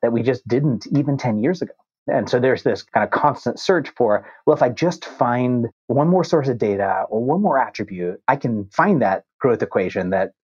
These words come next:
my C E O and the board are all gonna be happy with my job because of. And when you focus on just trying to find that growth equation,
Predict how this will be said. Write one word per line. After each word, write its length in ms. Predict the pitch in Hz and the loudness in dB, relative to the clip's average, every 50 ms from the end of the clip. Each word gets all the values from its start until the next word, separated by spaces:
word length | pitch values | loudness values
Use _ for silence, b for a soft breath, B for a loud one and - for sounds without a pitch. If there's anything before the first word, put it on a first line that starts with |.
| _ - | _ -6
my 240 | 117 101 95 92 90 | -4 -2 -2 -2 -4
C 160 | - - 143 | -2 -2 -2
E 220 | 123 113 107 107 | -2 0 0 2
O 140 | 104 107 104 | 2 2 2
and 120 | 98 90 | 0 -2
the 40 | 90 | -4
board 380 | 90 - 117 117 110 101 98 95 | -4 -2 -2 0 0 0 0 0
are 120 | 95 95 | 2 2
all 100 | 95 92 | 2 0
gonna 160 | 87 - 95 | -2 -6 -10
be 240 | 95 98 98 95 90 | -8 -6 -6 -6 -6
happy 320 | 90 - - 101 - - 98 | -4 -2 -2 -2 -2 -4 -6
with 180 | 92 90 82 - | -6 -6 -6 -4
my 80 | - 87 | -6 -6
job 300 | 87 - 107 110 104 90 | -2 0 0 0 0 -2
because 280 | - 87 - 87 80 - | -6 -10 -10 -10 -10 -8
of. 120 | 80 80 - | -10 -8 -6
And 200 | 92 90 90 90 _ _ _ | -6 -4 -4 -6 _ _ _
when 180 | - 120 113 110 | -4 -2 0 0
you 60 | 104 | 2
focus 400 | - 131 120 - - 110 - 113 | 2 2 2 2 0 -2 -2 -2
on 160 | 107 98 92 | -2 -2 -2
just 220 | 95 101 98 - | -4 -4 -6 -4
trying 200 | - - 101 95 | -4 -4 -2 -2
to 80 | 92 95 | -2 -4
find 260 | - - 101 92 92 90 | -2 -2 -2 -2 0 0
that 180 | 87 85 95 - | 0 -2 -2 -2
growth 220 | - 101 98 - | -2 -2 -2 -2
equation, 500 | 95 - 98 87 82 - 92 85 82 80 | -4 -4 -2 -2 -2 -2 -4 -6 -6 -8